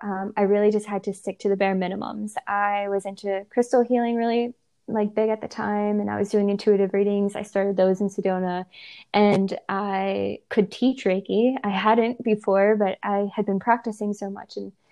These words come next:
had so many clients in Sedona that I felt like, "Okay, there's enough experience here for me to actually share what I've learned, um, and then let people just kind of take it and turn it into whatever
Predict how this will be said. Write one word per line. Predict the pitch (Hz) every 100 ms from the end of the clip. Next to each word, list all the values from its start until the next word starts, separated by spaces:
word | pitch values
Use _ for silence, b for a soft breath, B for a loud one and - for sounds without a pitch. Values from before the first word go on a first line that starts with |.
| _ -
had | 240 240
so | 240 220
many | 214 202
clients | 196 202 202 202 202
in |
Sedona | 196 190 196 196 196
that | 202 208
I | -
felt | 208 190 190
like, | 196 196
"Okay, | 208 214 196 196
there's | 202 196
enough | 202 208
experience | 208 - 196 196 196 -
here | - 208 190 185 b b b b -
for | 202
me | 190 190
to | - 202 190
actually | - 190 - 196
share | 185 - 196 196 220 262 277
what | 247
I've | 247 254 262
learned, | 269 285 302 - b b b _
um, | 208 208 196 190 190 196 -
and | 202 196
then | 196
let | 180 -
people | 214 208 196
just | 196
kind | - 202
of | 190
take | 185 185
it | 202
and | 190
turn | - 190
it | 185
into | 180 190 196
whatever | 196 - 190 180 -